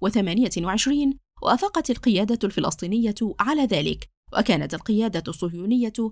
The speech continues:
تؤيد الفكرة فقط لشكها في قبول الطرف الفلسطيني لها. وعند إعلان الموافقة أظهروا رفضهم الكلي لتحقيق الاتفاقية، مما أدى إلى صراع من صوره مذبحة اليهود في الخليل.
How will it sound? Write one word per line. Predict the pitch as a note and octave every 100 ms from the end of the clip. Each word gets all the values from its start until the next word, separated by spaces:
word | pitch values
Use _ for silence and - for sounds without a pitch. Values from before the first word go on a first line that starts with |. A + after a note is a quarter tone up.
| - -
تؤيد | D4+ D4+ D4+ C4+
الفكرة | G3+ - A#3 A#3 A3+ A#3 -
فقط | F4+ - D3+ - - _ -
لشكها | G#4+ - - A#3 A#3+
في | B3 F#3
قبول | G3+ F3 G#3
الطرف | E3 G3 F3
الفلسطيني | D#3+ E3 D#3 - F3 A3 G3+ -
لها. | D4+ B3 - - - _ _ _ -
وعند | B3 D#4 C4+
إعلان | C4+ C4 E4+
الموافقة | A3+ D3+ D#3 - C#4+ C4+ - - -
أظهروا | D4+ A#3+ B3 A3 G3+
رفضهم | D#3+ A3+ B3 A#3+
الكلي | A#3 - D4 C4 F#4 G3 - - -
لتحقيق | B3+ - - A3
الاتفاقية، | F#3+ D3+ E3+ D#3 - E4 D#3+ - - _ -
مما | F4+ B3
أدى | F#3 A3+ G3 A#3
إلى | - F3
صراع | E3+ G3 B3+ A#3 A#3 G#3+
من | G#3+
صوره | D#4+ D#4+ C4+ C4+ _ -
مذبحة | C4 F3 F4 C4+ B3
اليهود | D#3+ F3 B3 G#3 -
في | -
الخليل. | F3 G3+ D4+ B3 -